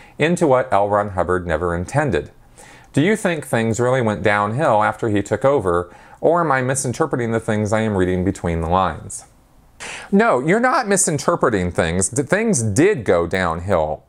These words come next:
badly after Miscavige. However, and this is important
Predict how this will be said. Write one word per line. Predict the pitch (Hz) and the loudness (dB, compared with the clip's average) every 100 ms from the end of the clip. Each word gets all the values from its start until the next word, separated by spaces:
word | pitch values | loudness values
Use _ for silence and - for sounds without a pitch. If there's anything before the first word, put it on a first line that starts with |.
| - | -16
badly | 107 95 143 185 220 120 82 78 - | -12 -4 0 0 0 -2 -4 -4 -2
after | 101 98 101 | 0 0 -4
Miscavige. | 87 87 - 90 82 80 - - - - - - - | -6 -6 -2 0 0 -2 -8 -18 -20 -20 -20 -20 -4
However, | 131 143 202 - - - _ _ - - | 2 2 2 -2 -10 -14 _ _ -12 -4
and | 104 | -2
this | 127 165 | 0 -2
is | 147 | -2
important | 139 135 196 - - | -4 0 0 0 -14